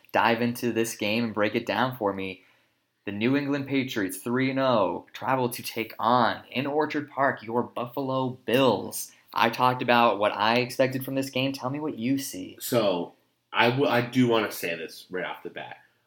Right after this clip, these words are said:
Speaker 2: I was very upset last weekend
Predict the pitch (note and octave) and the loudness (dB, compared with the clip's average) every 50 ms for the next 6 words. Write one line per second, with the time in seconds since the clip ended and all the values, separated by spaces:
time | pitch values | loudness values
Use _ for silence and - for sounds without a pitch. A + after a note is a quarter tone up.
0 | _ _ - F#2+ F#2 F#2+ G#2 G#2 G#2+ G#2+ G#2+ G#2+ A#2 - - _ _ _ _ _ | _ _ -2 0 2 4 4 4 4 4 2 0 -2 -6 -10 _ _ _ _ _
1 | _ - G2 F#2 F2+ F#2 F#2+ F2+ F#2 G2 G#2+ G#2 - - - E2+ E2 - - - | _ -14 -12 -12 -10 -6 -4 -2 -2 -2 -4 -4 -6 -6 -6 -6 -6 -8 -12 -16
2 | _ _ _ _ _ _ _ _ _ - F#2+ E2+ D#2 D2+ - - D2+ C#2+ - - | _ _ _ _ _ _ _ _ _ -10 -8 -8 -8 -8 -10 -12 -12 -12 -12 -12
3 | D2+ D2+ C#2+ C#2 D2 | -14 -14 -14 -16 -18